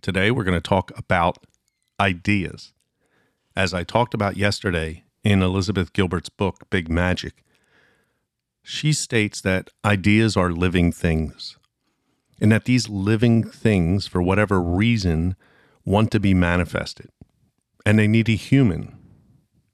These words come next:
to help them become manifest. Are they living things?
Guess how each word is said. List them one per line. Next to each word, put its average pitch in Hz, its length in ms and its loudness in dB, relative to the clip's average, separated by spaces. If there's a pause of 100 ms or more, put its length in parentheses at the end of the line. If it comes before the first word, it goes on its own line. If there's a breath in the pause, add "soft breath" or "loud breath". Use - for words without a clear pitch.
(100)
to - 120 -4
help 87 200 -4
them 85 220 0
become 78 680 -4
manifest. 95 640 -4 (2500 loud breath)
Are 113 200 2
they 123 160 2
living 123 260 2
things? 123 340 2